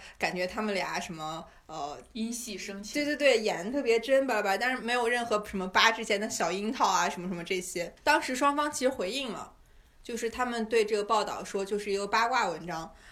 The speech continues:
Speaker 1: 所以大家那次就很安心。再往前，就是这波大规模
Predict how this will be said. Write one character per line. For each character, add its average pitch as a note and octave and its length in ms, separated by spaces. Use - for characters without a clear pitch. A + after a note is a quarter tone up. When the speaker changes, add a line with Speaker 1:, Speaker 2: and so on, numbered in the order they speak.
Speaker 1:
所 - 160
以 G#3 40
大 G#3 160
家 G3+ 200
那 A3+ 120
次 G#3 160
就 G#3 100
很 G3+ 160
安 G#3 260
心。 A3+ 420
再 G4 220
往 F3+ 280
前， F3+ 400
就 C4 160
是 A#3+ 500
这 D4 280
波 G#3+ 400
大 G#3+ 240
规 G#3+ 160
模 F#3 480